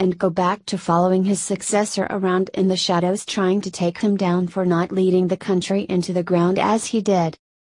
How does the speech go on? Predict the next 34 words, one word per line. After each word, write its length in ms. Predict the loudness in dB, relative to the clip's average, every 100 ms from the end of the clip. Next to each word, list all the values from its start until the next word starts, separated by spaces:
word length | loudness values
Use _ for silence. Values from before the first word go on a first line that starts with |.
| _ -2
If 200 | -2 0
he 120 | 0
doesn't 400 | 2 0 0 2
immediately 600 | 4 4 2 0 0 0
return 500 | 0 0 0 2 2
to 120 | 0
his 220 | 0 0 0
house 340 | -2 -2 -4
down 240 | -2 0
the 100 | 0
street 420 | -4 -2 0 0 0
from 180 | 0
the 100 | 0
White 240 | 2 2 0
House, 440 | 0 -2 -4 -8 -18 _
you 180 | 0 0
can 240 | 2 0 2
bet 240 | 2 0
that 140 | 0
he'll 240 | 2 2 2
return 460 | 0 -2 -2 0
to 160 | 0 -2
a 80 | 0
vacation 600 | -2 0 -2 0 0 -2
spot, 520 | -2 -2 -2 -2 -10 _ _
far 280 | 0 2 2
away 260 | 2 0
from 180 | 0 0
responsibilities 1040 | 0 0 -2 -2 -2 0 0 0 0 -2
and 260 | -2 -2 0
even 300 | 0 2 2
his 220 | 0 -2
wife 320 | 0 0 0
Michelle. 480 | 0 0 0 -2 -4